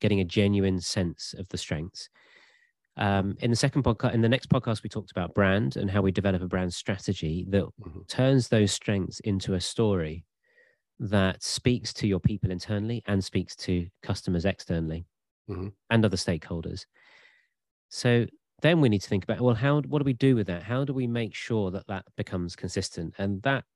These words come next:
Speaker 1: to me, is about then designing training. So under culture, we talk about values and we talk about behaviors.
Speaker 2: Mm-hmm.
Speaker 1: So that's the definition. That feeds into the brand strategy that develops the story and turns it into the, you know, the broader sense of your identity,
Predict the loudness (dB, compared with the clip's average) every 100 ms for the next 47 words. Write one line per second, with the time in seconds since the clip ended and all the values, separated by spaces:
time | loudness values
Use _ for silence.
0 | _ -8 0 2 2 2 0 -2 0 0
1 | 0 0 0 0 0 0 -2 -2 -2 -4
2 | 0 0 0 -4 -6 0 0 2 2 2
3 | 0 -2 -2 -2 -2 -2 -2 -4 -6 -4
4 | -4 0 0 2 2 0 -2 -6 -4 -4
5 | -4 -4 -2 0 0 -4 -8 -12 _ _
6 | _ -12 -10 -6 -4 -4 -2 -2 0 2
7 | 2 2 0 -4 -6 _ _ _ _ _
8 | _ _ _ -2 -2 2 4 4 4 2
9 | 2 0 -2 -4 -10 _ 0 2 0 0
10 | -4 -4 -2 0 -2 -6 _ _ _ _
11 | -6 -4 0 0 0 -6 -8 0 2 4
12 | 4 2 0 -2 -2 0 0 2 0 -2
13 | -4 -2 -2 -2 -6 _ -4 -2 -2 -4
14 | 0 4 4 4 2 0 -2 -2 0 0
15 | 0 -2 -2 -4 -6